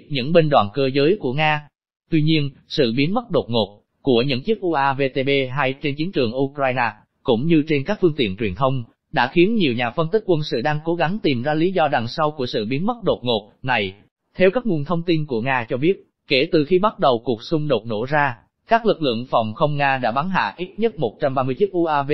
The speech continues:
T B hai của Ukraine. Tuy nhiên, con số công bố của Nga khác hẳn so với số lượng U A V T B hai mà Ukraine nhận từ Thổ Nhĩ Kỳ. Theo nguồn tin của Thổ Nhĩ Kỳ,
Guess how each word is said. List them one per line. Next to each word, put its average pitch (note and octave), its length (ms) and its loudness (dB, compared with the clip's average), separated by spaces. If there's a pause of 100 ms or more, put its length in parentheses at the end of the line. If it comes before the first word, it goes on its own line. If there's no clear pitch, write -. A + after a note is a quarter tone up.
(100)
T - 20 -4 (100)
B C#3+ 40 2 (140)
hai C3+ 180 0
của B2 160 -4
Ukraine. B2 560 0 (600)
Tuy D#3+ 140 4
nhiên, D#3 260 2 (200)
con D3 180 2
số D#3 240 -2
công C3+ 180 -2
bố A#2+ 260 0
của G#2+ 120 -6
Nga A#2+ 280 -4 (260)
khác G3 220 -2
hẳn B2+ 280 -4
so C#3+ 240 0
với D3 140 -2
số F#3+ 160 2
lượng A2 220 2
U C3 140 -2
A C#3+ 140 0
V C#3 100 -2 (100)
T D#3 120 0
B D3 40 0 (160)
hai C#3 180 0
mà C#3 160 0
Ukraine D3 680 -2
nhận A2 220 -2
từ A2+ 160 -4
Thổ A#2+ 100 -4
Nhĩ B2+ 220 -2
Kỳ. G#2+ 340 0 (600)
Theo G#3 140 8
nguồn E3 260 2
tin F3+ 180 4
của B2+ 140 -4
Thổ A#2+ 140 -4
Nhĩ B2+ 220 -2
Kỳ, G#2+ 420 -2